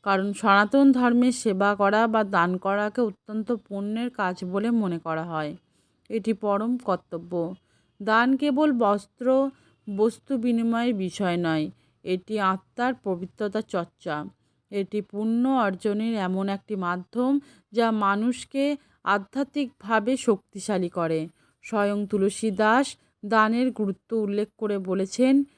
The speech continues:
"পাখিরা জলপানের পর যেভাবে নদীর জল কমে না, ঠিক তেমন যদি আপনার উপর ভগবান বিষ্ণুর কৃপা থাকে, তবে দান কর-,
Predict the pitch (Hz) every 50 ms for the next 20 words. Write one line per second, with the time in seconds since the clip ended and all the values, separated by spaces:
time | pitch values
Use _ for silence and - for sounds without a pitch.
0 | _ _ _ _ - 233 220 233 226 - - 285 269 302 294 277 - 254 220 202
1 | 196 202 - 202 196 196 202 196 190 190 _ 214 214 214 220 240 285 294 - _
2 | _ _ _ - 214 208 226 226 208 202 214 202 196 202 202 202 190 185 175 214
3 | 214 190 - - 214 185 180 196 196 - 190 180 180 185 190 202 208 233 277 294
4 | 294 - _ _ _ _ _ - 220 196 - _ 208 196 196 208 214 226 247 247
5 | 233 254 240 202 226 220 196 185 190 185 202 202 202 202 196 196 196 _ _ _
6 | _ _ - 202 202 190 - 226 220 202 202 208 185 185 185 196 196 190 190 170
7 | 185 190 - - - 220 214 208 190 - 202 - - 190 185 - 196 190 185 -
8 | 240 254 277 302 294 - _ _ _ _ - 202 196 190 196 185 190 196 180 185
9 | 196 202 196 - 240 233